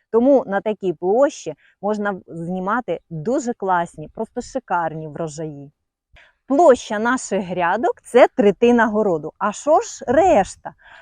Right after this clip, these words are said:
А решта — це от такі широкі проходи.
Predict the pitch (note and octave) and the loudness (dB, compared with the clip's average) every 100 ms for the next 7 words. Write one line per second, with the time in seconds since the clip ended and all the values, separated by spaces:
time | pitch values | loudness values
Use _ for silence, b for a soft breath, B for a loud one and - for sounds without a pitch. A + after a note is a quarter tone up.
0 | B F#3 F#3+ C4+ A4+ - F#3 D#3+ C4+ C#4+ | B 0 4 4 4 0 -6 -4 0 2
1 | A#3 F#3 F3 D#4 F4+ - G#3 G3+ C4 D4+ | 0 -4 -4 -4 -4 -4 -2 2 0 0
2 | A#3 - G#3+ - - B3 A3+ D3+ | -6 -4 -2 -2 -2 2 4 2